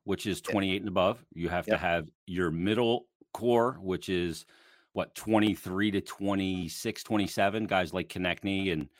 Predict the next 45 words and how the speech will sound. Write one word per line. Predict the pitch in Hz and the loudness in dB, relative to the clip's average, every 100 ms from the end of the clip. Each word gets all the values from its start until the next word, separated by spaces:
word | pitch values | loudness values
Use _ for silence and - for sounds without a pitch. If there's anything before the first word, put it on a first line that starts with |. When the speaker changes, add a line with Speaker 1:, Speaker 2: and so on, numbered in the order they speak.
| _ _ _ _ - | _ _ _ _ -2
Speaker 1:
Provorov's | 104 87 92 95 | 0 6 6 4
in | 104 95 | 0 0
that | 92 | 2
age | 90 85 - | 2 0 0
bracket | 90 85 | 0 0
as | 90 80 | -4 0
well. | 90 | 0
Say | 92 90 | 0 -2
what | 82 85 | -4 -2
you | |
Speaker 2:
Yep. | 82 | -4
Speaker 1:
want | 85 | -2
about | 82 82 | 0 0
him. | 87 | -2
Sanheim, | - 87 87 90 90 85 | -4 -4 -2 0 0 0
who | 82 80 - | -2 -4 -8
is, | 78 87 71 - - | -10 -10 -10 -16 -12
is, | 76 80 | -12 -10
is | 90 | -6
on | 87 | -4
a | 73 | -4
rough | 73 82 - | 0 0 0
stretch | - 87 - 92 | -2 -2 -2 -2
right | 92 | -2
now. | 82 92 92 - - - - | 0 0 0 -2 -18 -12 -2
And | 104 | 4
then | 120 | 6
you | 117 | 6
have | 107 | 6
to | 110 | 4
have | 87 | 6
guys | 110 101 | 6 4
that | 95 | 2
you're | 82 | 0
not | 85 - | 0 0
paying | 101 98 | -2 2
a | 95 | 4
lot | 101 | 4
of | 98 | 6
money | 104 127 | 4 2
to. | - 90 65 - _ - | 0 0 0 -6 _ 2
Guys, | 87 92 92 82 - _ _ _ _ | 4 6 4 -2 -10 _ _ _ _
you | - 90 | -2 2
know, | 90 92 98 - | 4 4 0 -6
like, | 85 90 90 | 0 2 0